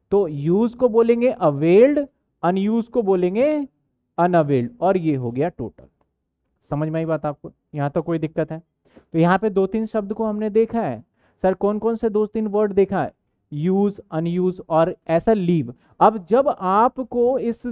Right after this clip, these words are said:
चौदह दिन का आपने यूज नहीं किया, तो एम्प्लॉयर आपको पैसा देगा। जो पैसा देगा, उस पैसे को बोलेंगे छुट्टी जो हमने नहीं करी, उस छुट्टी का हमें क्या मिला है? पैसा मिल गया। इसको एक लॉ के टर्म्स में, अकाउंटिंग टर्म्स में कह लो,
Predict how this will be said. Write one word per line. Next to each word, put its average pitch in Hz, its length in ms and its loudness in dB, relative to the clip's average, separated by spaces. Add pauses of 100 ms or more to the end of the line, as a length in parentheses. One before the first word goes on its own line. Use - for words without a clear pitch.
(240)
चौदह 190 380 2
दिन 233 240 0
का 240 140 0
आपने 220 320 0
यूज 208 360 -2
नहीं 214 180 -2
किया, 170 340 -2
तो - 220 -2
एम्प्लॉयर 175 580 -2
आपको 202 260 -4
पैसा 240 340 -2
देगा। 247 340 -2 (340)
जो 214 280 2
पैसा 226 380 0
देगा, 190 320 2
उस 233 240 -6
पैसे 208 420 -4
को 220 120 0
बोलेंगे 190 400 -2
छुट्टी 247 540 -4
जो 220 140 -2
हमने 170 300 -4
नहीं 214 320 0
करी, 202 340 0
उस 240 240 -8
छुट्टी 151 360 -8
का 131 160 -6
हमें 139 260 -8
क्या 160 180 -2
मिला 151 280 -2
है? 285 320 -2 (560)
पैसा 247 320 2
मिल 180 140 -2
गया। 147 280 0
इसको 254 640 0
एक 202 360 0 (100)
लॉ 170 360 4
के 240 140 0
टर्म्स 233 420 -2
में, 254 200 0
अकाउंटिंग 175 720 -4
टर्म्स 233 320 -2
में 240 120 -4
कह 220 180 0
लो, 247 200 -4